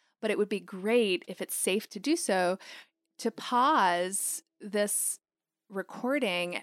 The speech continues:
pull out your calendar, and schedule some time in to do this. I'm also offering a download, a printable download to my email subscribers. So if you go to the show notes, there'll be a link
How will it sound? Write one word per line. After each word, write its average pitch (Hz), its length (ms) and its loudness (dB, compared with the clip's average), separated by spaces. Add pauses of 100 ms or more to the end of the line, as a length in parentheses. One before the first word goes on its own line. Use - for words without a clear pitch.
pull 254 260 0
out 247 180 4
your 190 100 0
calendar, 208 540 0
and 180 220 -4
schedule 208 460 -4
some 190 220 -8
time 190 340 -4
in 165 160 -4
to 180 160 -6
do 175 180 0
this. 143 420 -4 (480)
I'm 208 140 2
also 233 340 6
offering 202 760 0
a 180 340 -4 (140)
download, 180 640 0
a 180 60 -2
printable 226 640 -4
download 175 840 -2
to - 120 -8
my 170 120 -2
email 170 280 -2
subscribers. - 840 -6 (380)
So 170 680 4 (300)
if 196 200 -4
you 190 80 -6
go 196 200 4
to 214 80 -6
the 247 100 2
show 208 220 2
notes, 190 260 0
there'll 185 160 0
be 185 140 0
a 196 100 2
link 185 680 -2